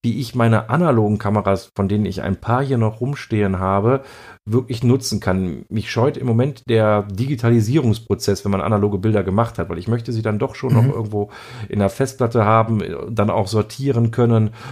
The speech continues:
Speaker 1: und nicht in Schuhkartons dann die Bilder
Speaker 2: Mhm.
Speaker 1: sammeln.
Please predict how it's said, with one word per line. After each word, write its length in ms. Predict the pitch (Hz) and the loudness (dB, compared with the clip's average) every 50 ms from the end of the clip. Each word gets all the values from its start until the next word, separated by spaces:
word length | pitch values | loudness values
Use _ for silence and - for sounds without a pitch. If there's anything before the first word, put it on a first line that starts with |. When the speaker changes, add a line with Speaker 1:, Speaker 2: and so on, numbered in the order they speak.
| 117 104 | -12 -12
Speaker 1:
und 260 | - - 113 117 107 127 | -8 -4 -2 0 0 0
nicht 300 | 127 127 120 - 127 - _ - | 0 -2 -2 -6 -14 -18 _ -16
in 680 | - - 117 101 98 101 98 92 82 76 67 71 - 110 | -14 -12 -12 -10 -10 -10 -10 -12 -12 -12 -8 -6 -4 -4
Schuhkartons 680 | - - 135 120 - - 85 - - 90 92 90 - | -4 -4 -6 -4 -4 -4 -4 -4 -4 -4 -4 -4 -4
dann 160 | - 90 90 | -4 -4 -2
die 80 | 92 90 | 0 2
Bilder 220 | 85 85 135 143 | 4 4 6 6
Speaker 2:
Mhm. 60 | 156 151 | 4 2
Speaker 1:
sammeln. 380 | - 98 92 95 107 123 139 | 2 0 2 2 2 2 0